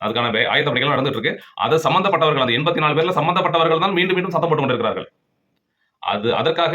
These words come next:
இங்க இருக்கிற சட்டமன்ற உறுப்பினர்களோ இல்ல அமைப்புகளோ அது மாதிரியான விஷயங்கள் இன்னும் அது முனைப்பு காட்டவில்லை என்று தான் அதை நம்ம கூறணும்.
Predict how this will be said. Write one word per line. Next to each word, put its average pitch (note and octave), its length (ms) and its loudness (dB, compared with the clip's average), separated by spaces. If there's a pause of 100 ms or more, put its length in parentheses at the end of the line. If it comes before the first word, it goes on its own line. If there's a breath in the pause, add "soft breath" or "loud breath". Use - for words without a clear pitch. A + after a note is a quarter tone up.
(140)
இங்க C#3+ 140 -2
இருக்கிற D3+ 260 0
சட்டமன்ற B2+ 340 -2
உறுப்பினர்களோ A2+ 420 -2 (140)
இல்ல A2 140 -2 (260)
அமைப்புகளோ A2+ 360 -2 (100)
அது A2+ 120 -4
மாதிரியான C#3+ 240 -2
விஷயங்கள் D3 300 -2
இன்னும் C#3+ 160 0
அது B2+ 140 2
முனைப்பு D#3+ 260 0
காட்டவில்லை C#3 340 0
என்று A#2+ 160 -2
தான் C3 120 2
அதை G2+ 140 -2
நம்ம G2 160 -8
கூறணும். A#2+ 240 -2